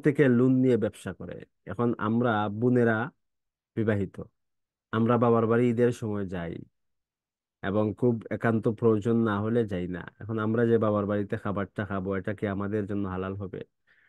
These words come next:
আর বাবা মা আমাদের খুশি হয়ে কিছু দেয়, না নিলে রাগ করে। এখন এই জিনিসটা নিয়ে কি আমাদের জন্য হালাল হবে? না, ওগুলা কিছুই হালাল হবে না। আপনার বাবা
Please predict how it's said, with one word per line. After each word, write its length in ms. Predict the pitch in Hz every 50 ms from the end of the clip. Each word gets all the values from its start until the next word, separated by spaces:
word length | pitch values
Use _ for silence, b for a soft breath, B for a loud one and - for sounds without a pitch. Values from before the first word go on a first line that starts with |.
| b b b b -
আর 160 | 110 113 110 101
বাবা 240 | 117 113 113 123 123 123
মা 80 | 123 120
আমাদের 280 | 117 117 120 113 120 117 - -
খুশি 200 | 117 107 - 131 123
হয়ে 120 | 120 117 107 -
কিছু 180 | 110 101 - 113 104 98
দেয়, 200 | 107 101 101 98 95
না 120 | 95 101 101 101
নিলে 220 | 104 101 104 104 95
রাগ 180 | 98 95 92 - _
করে। 220 | - 110 104 92 92 - - _ _ _ _ _ _ _ _ _ 107
এখন 180 | 107 110 107 110 - 117 120
এই 100 | 123 123 113 117
জিনিসটা 380 | 117 120 117 - - - 135 123
নিয়ে 220 | 120 117 113 113 110 110 104 -
কি 80 | - 113
আমাদের 300 | 104 101 104 101 110 107 107
জন্য 140 | 104 104 104
হালাল 240 | 98 98 98 98 95 101
হবে? 160 | 98 98 101
না, 100 | 104 101 101
ওগুলা 240 | 104 110 117 127 127 123 -
কিছুই 240 | 131 123 - 135 120
হালাল 180 | 107 98 90 90
হবে 140 | 87 87 95 95
না। 40 | 98 - _ _ _ _ _ _ _ _ _ _ _ -
আপনার 280 | - - - 123 123 123
বাবা 240 | 123 123 113 120